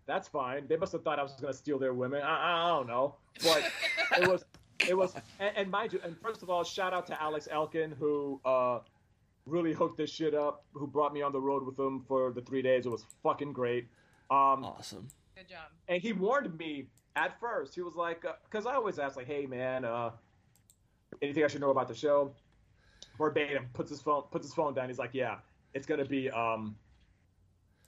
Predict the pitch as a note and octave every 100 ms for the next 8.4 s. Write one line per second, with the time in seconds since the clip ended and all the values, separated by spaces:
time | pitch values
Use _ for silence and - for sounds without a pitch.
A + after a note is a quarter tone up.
0 | _ _ - _ - A#2 D#3+ E3+ E3+ E3
1 | - D#3 D3 D3+ D#3 E3+ _ _ _ _
2 | _ C3+ C#3 B2+ C#3+ D3 - C3 A#2 G#2+
3 | - A#2 C3 B2+ C#3 E3+ E3+ E3 E3+ D#3
4 | D3+ D3 D#3+ E3 C#3 C3+ C3+ D3 D3+ C#3+
5 | C#3 C3+ D3 C3 E3 B2+ - D3+ D3 C3+
6 | C3+ C3+ B2+ B2 C3 B2 A2 G2+ - _
7 | _ _ _ _ _ - C3 B2+ D#3 D3+
8 | C#3 C3 B2+